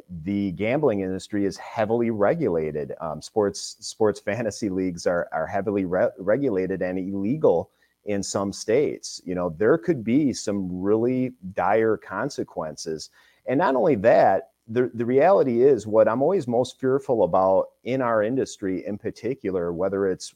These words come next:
this issue or issues in general, if collectors have bad experiences, it's very easy for them to find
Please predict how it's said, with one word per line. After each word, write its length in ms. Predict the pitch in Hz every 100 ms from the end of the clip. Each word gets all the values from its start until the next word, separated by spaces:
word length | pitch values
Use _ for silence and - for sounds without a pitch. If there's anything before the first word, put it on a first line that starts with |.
| _
this 420 | 90 107 123 -
issue 360 | 98 - 98
or 280 | 92 87 85
issues 420 | 95 101 - 92
in 160 | 92 82
general, 580 | 76 110 165 101 78 - _ _ _ _ _ _
if 200 | - 127
collectors 500 | - 127 175 - 214
have 320 | - 135 139 123
bad 260 | 117 147
experiences, 1000 | 139 - - 113 160 165 101 - 92 85 -
it's 200 | 127 123
very 520 | 117 123 180 220 147
easy 440 | 110 127 196 143 104
for 200 | - 107
them 240 | 110 120
to 80 | 90
find 500 | - 113 139 127